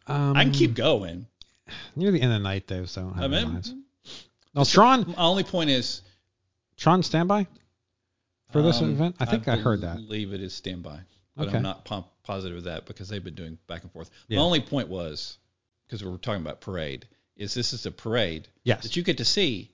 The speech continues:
Speaker 2: included
Speaker 1: Yep.
Speaker 2: with your daytime admission. And
Speaker 1: Yes,
Speaker 2: you don't have
Speaker 1: that
Speaker 2: to
Speaker 1: is
Speaker 2: keep
Speaker 1: true.
Speaker 2: your kids up till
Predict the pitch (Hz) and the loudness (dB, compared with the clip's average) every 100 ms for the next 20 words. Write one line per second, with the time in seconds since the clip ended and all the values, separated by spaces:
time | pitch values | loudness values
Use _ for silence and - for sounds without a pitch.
0 | - 120 123 175 160 123 120 113 113 123 | -12 -2 2 4 2 0 0 0 0 -2
1 | 104 120 - - _ - 143 - 143 143 | -2 -6 -8 -14 _ 6 10 10 8 0
2 | 175 160 151 143 175 226 - 190 98 131 | 0 2 6 10 10 8 8 6 6 2
3 | - - - 170 127 120 113 - 110 | -6 -6 -4 -2 -2 -2 -2 -6 -8